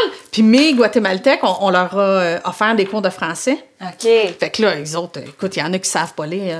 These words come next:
Speaker 2: Il y en a beaucoup qui sont illettrés. Fait qu'on a, on a engagé des profs juste pour, euh, l'oral. Puis aujourd'hui, ils se débrouillent super bien, là. Ils sont très bien intégrés ici, là. C'est des travailleurs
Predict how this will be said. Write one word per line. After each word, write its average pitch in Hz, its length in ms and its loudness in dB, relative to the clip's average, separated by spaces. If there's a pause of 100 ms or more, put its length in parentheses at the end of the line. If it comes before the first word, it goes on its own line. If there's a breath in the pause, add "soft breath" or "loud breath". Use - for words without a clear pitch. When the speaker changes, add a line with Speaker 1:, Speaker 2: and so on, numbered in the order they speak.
Speaker 2:
Il 170 60 -6
y - 20 -8
en 170 80 -8
a 175 40 -6
beaucoup 175 240 -12
qui 214 80 -10
sont 185 160 -2
illettrés. 175 400 -4
Fait 214 80 -4
qu'on 180 160 -2
a, 170 320 -2
on 180 200 -4
a 170 80 0
engagé 175 360 -2
des 202 120 2
profs 220 260 0
juste 240 220 0
pour, 190 220 -4
euh, 160 140 -4
l'oral. 180 600 -2 (360 loud breath)
Puis 170 80 -10
aujourd'hui, 185 280 -2
ils - 20 2
se 185 60 -4
débrouillent 170 280 -4
super 165 320 -6
bien, 202 240 -6
là. 208 120 -8
Ils 196 40 -12
sont 185 140 -10
très 220 200 0
bien 208 200 -2
intégrés 180 380 -6
ici, 196 280 -10
là. 196 120 -12 (340)
C'est - 100 -8
des 208 80 -2
travailleurs 196 520 0